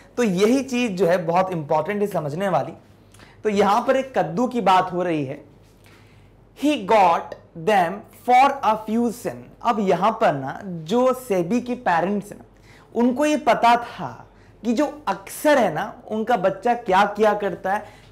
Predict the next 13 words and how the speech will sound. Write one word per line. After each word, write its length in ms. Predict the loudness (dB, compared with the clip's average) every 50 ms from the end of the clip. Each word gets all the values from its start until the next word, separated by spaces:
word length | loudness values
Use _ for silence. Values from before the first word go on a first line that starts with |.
| -12 -2 0
कद्दू 320 | 0 0 2 0 0 0
खरीदा 400 | 0 0 -2 -2 0 0 0 0
करता 340 | 0 0 -2 -2 -2 -4 -4
है 160 | -4 -4 -2 -2
खुद 180 | 0 0 0
से। 340 | -4 -8 -10 -16 -16 -18 -20 -20 _ _ _ -20 -20 -20 -6 0
यानी 380 | 4 4 4 4 4 2 0
यहां 360 | -2 -2 -2 0 2 2 2
पर 180 | 2 2 -2 0
जो 100 | 0 -2
सेबी 400 | 0 0 2 2 4 4 2 2
है 80 | 2 2
ना, 340 | 2 0 0 -2 -6 -12